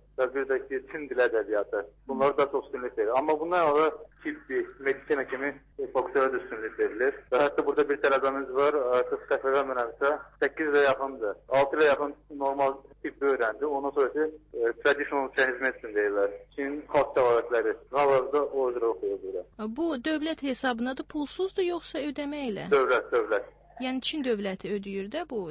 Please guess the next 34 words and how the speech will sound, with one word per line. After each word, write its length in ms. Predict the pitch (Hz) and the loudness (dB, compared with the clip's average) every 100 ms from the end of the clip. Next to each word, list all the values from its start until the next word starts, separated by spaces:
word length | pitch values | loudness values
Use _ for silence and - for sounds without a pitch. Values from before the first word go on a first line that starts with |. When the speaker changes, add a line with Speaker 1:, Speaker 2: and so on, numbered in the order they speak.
| - | -10
Speaker 2:
təhsil 320 | 202 - 208 190 | -14 -12 -10 -10
haqqını? 240 | 135 131 | -8 2
Speaker 1:
Bəli, 220 | 127 117 - | 2 2 -2
Çin 120 | 139 | -2
dövləti. 360 | 127 120 120 135 143 | 2 2 2 0 2
Bizə, 160 | 160 156 143 151 | 4 6 4 2
e, 260 | 156 143 139 | 2 4 4
yol 220 | 143 151 151 | 4 4 2
pulu 240 | 151 147 123 - 147 | 0 2 2 0 0
Bakı, 340 | 143 - 156 - - - | 0 2 2 2 -6 -6
Çin, 240 | 147 120 - _ | -4 -6 -14 _
Çin 180 | 139 139 | -10 0
Bakı 360 | 135 123 - 139 110 135 | 2 2 2 2 2 2
bir 100 | 127 | 2
illik 360 | 123 127 127 - 120 | 2 0 -2 -6 -4
bilet 180 | 123 - | -4 -2
pulunu 280 | 131 131 127 | -4 2 2
Azərbaycan 400 | 120 120 127 123 | 2 0 -2 -2
dövləti, 320 | 101 98 131 - | 0 0 -2 0
Təhsil 280 | 117 - 120 | 0 -2 -4
Nazirliyimiz. 500 | 104 101 101 110 139 - _ | -2 -2 -2 -2 -6 -8 _
Burada 200 | 127 123 | -4 2
oxumağımıza, 720 | 147 135 135 131 123 120 123 127 127 | 2 2 0 2 2 0 0 2 2
qalmağımıza 640 | 120 120 113 117 113 127 123 | 2 2 0 -2 -2 0 2
və 100 | 120 | 4
aylıq 240 | 117 120 - | 4 2 0
təqaüdümüzə 520 | 123 117 110 113 110 160 | 0 2 0 -2 -2 -2
isə 140 | 151 - | -4 -8
Çin 160 | 120 107 - - | -12 -16 -18 -8
dövləti. 360 | 98 92 101 - _ - | -6 -6 -8 -16 _ -6
Speaker 2:
İndi 280 | 339 381 381 | -2 0 2
hal-hazırda 640 | 381 359 349 349 320 359 339 | 2 2 0 -2 -4 -4 -4
neçə 240 | 330 349 339 | -4 -2 -2
azərbaycanlı 760 | 349 339 294 269 254 240 233 | -2 -2 -2 -2 -2 -4 -6